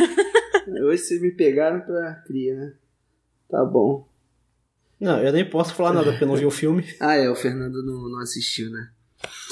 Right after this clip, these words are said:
Speaker 2: É, então, é, a gente foi, foi meio uma odisseia, né, esse filme, porque a gente, é, quando a gente começou a pensar na pauta do, sobre o cineasta, a gente sempre, desculpa,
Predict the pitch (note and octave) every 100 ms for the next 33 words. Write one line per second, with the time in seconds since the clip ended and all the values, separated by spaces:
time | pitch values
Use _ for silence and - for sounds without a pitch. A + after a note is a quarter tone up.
0 | - - C3 C3 C3+ C3 C3 G#2+ A3+ A#3
1 | A3 G#3+ G#3+ - F#3+ G3+ A3 G#3 G#3 G3+
2 | G3 G#3 A3+ A#3+ B3+ B3+ - A#3 F#3 E3
3 | D#3+ D3+ D3 E3+ D#3 D3+ C#3+ C#3 E3 D3+
4 | E3+ D#3+ - F#3+ F3+ E3+ D3+ C3+ - _
5 | _ _ _ _ _ E3 C3 B2+ B2 C3
6 | C3 C#3+ D3 - C#3+ C#3+ C#3 E3+ E3+ D#3+
7 | - D3+ C#3+ D3 C#3 C#3+ C3 C3+ C3 C3
8 | B2 G#2+ E2 - - - - C3+ B2+ C#3
9 | D#3 - D3 C3 C3 - C#3 C3+ C3 -
10 | _ _ _ _ _ _ _ _ _ -
11 | - E3 F3+ F#3+ F#3+ F3 - - - -
12 | -